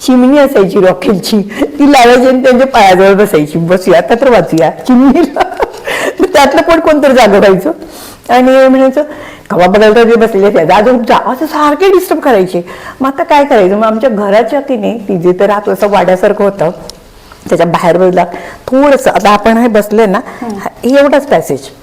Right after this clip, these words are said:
Speaker 1: असं,
Speaker 2: हम्म.
Speaker 1: असं व्हरांड्यासारखं होता. आता काय करायचं म्हटलं मी, मग बोर्डाचा अभ्यास कसा करणार ना, हे घरात डिस्ट्रॅक्ट करताय सारखे. मग मी ती चिमणी घेऊन की नाही, तिथं ही साडी बांधायची आणि तिथं जाऊन की नाही, रात्री बसायची,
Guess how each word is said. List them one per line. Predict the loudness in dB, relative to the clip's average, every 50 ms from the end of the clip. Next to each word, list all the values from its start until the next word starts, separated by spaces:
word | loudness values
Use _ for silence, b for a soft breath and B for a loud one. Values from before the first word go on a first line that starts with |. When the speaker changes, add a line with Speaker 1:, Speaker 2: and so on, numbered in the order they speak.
| -10
Speaker 1:
असं, | -10 -8 -6 -6
Speaker 2:
हम्म. | -6 -6 -8 -14 -16 -14 -10 -6
Speaker 1:
असं | -4 -2
व्हरांड्यासारखं | 0 0 0 0 0 0 0 0 0 0 0 -2 -2 -2
होता. | -4 -4 -4 -6 -8 -8 B B B B B B B B
आता | -8 -8
काय | -6 -2 0 2 2 2
करायचं | 2 2 2 2 2 2 0
म्हटलं | 0 0 0 -2 -2 -4
मी, | -2 -4 -6 -6 -8 -10 -12
मग | -10 -6 -4 -4 -2 -2 -2 -4 -4 -6 -8 -14 -12 -12 -10
बोर्डाचा | -6 -4 -2 0 0 2 2 2 2 2 2
अभ्यास | 2 4 2 0 0
कसा | 0 0 0 0
करणार | 2 2 2 2 2 2 2
ना, | 2 0
हे | 0 0 0
घरात | 0 2 2 2 2 2
डिस्ट्रॅक्ट | 0 0 -2 -4 -4 -2 0 0 0 0
करताय | -4 -4 -2 -2 -4 -2
सारखे. | -2 -4 -6 -6 -6 -10 -12 B B B B B B B B
मग | 0
मी | 0 0 0
ती | 0 -2 -4
चिमणी | -4 -2 -2 0 0 2 2 2 2
घेऊन | 2 2 2 2
की | 0 0
नाही, | -2 -2
तिथं | -4 -2 -2 -2
ही | -2 -2
साडी | -4 -4 -2 -2 0 0 2
बांधायची | 2 2 2 2 0 0 0 0
आणि | -2 -2
तिथं | -2 -2 0 0 2
जाऊन | 2 2 2 2 0
की | -4 -4
नाही, | -4 -4 -2
रात्री | -2 -2 -4 -6 -6 -6 -4 -4
बसायची, | -4 -4 -4 -6 -4 -4 -6 -6 -6 -10